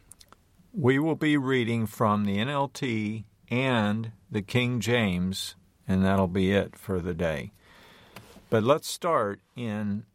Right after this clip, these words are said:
Second Peter three ten. I want to clarify something that's been bothering me for a long time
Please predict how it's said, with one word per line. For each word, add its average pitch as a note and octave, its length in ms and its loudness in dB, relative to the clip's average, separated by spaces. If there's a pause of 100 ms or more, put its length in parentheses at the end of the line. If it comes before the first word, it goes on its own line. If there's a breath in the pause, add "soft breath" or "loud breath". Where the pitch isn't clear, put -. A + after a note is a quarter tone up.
Second - 600 -4
Peter G2+ 420 -4
three G2+ 720 -2 (240)
ten. A#2 360 0
I F#2 40 -2
want D#3+ 200 0
to F#3+ 60 0
clarify C3 760 0
something F#2+ 600 -4
that's F2+ 240 -4
been G#2 300 2
bothering F#2+ 580 0
me E2+ 140 -8
for F#2+ 200 -6
a F2+ 80 -2
long G2 360 0
time G2 480 0